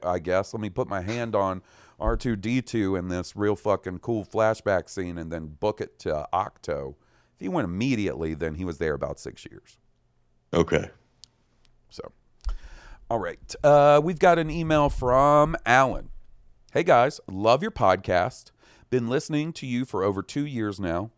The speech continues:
Speaker 1: One of, if not the best Star Wars podcast out there on the internets. Sorry I
Speaker 2: Aw.
Speaker 1: haven't shared," thanks, buddy. Sorry I haven't shared words of encouragement earlier. Friday mornings are always the best, waiting for your newest episode to post.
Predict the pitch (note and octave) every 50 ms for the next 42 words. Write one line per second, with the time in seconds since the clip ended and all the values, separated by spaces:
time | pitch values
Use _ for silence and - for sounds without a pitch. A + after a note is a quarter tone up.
0 | _ - - G#2 A#2 C3 C#3 C3+ B2+ A#2 A#2 G#2 - A#2+ G#2+ G#2 A2+ - - A2+
1 | G2+ G#2+ G#2 G#2 - - - G2 F#2+ F#2+ F#2 G2 F#2+ F2 - - G#2+ F#2 F2+ E2
2 | - F2+ E2+ E2+ E2 - - - - - F2+ F#2 - - E2 E2+ F2 E2+ - -
3 | E2+ D#2+ D#2 D2+ D2+ D2+ D2 D2 D2+ - A#2 A#2 A#2+ G#2+ E2+ E2 D#2 - - -
4 | - - - _ _ _ _ _ _ _ _ _ _ _ - - F3+ A#2 G2 -
5 | - D3 D#3+ F#3 F3+ E3+ D3+ - - E3 - - _ - A#3 G3 - - - -
6 | - F2 G2 _ _ _ _ - - - - - E3+ F3 F3+ F#3 F3+ F3 D#3+ C#3+
7 | D3 C#3 D3 C3 - - D3+ C3+ A#2 G#2+ A2 A#2+ C3 C3+ C#3 B2 A2+ G#2+ G#2 G#2+
8 | F#2+ - - C#3+ D3+ C#3 G#2+ G2+ G2+ G2 - - C3+ D#3 B2+ F2+ D2+ C#2+ D2+ F#2
9 | G2+ - _ _ _ - - - _ _ - D#3 F#3+ G#3 G3 F#3 F3 E3+ E3+ F3
10 | F3+ E3 C3 B2+ E2+ - G#2+ A#2 B2+ C3 C3+ C3+ A#2+ - A2+ G2+ A2+ G#2 F#2+ G2+
11 | F#2+ - - F#2+ G2+ G#2 G#2 G#2+ G2+ - - G2 F2+ F2 E2 E2 E2 D#2 D#2 D#2
12 | F2+ G#2 A2 A#2 A#2+ B2 C#3 B2+ A#2+ - - - - G2+ F#2+ F#2 - G2 F2+ -
13 | G#2 F2+ F2+ F2+ E2+ F2+ E2+ - G#2+ G2+ E2+ D2 - - - - -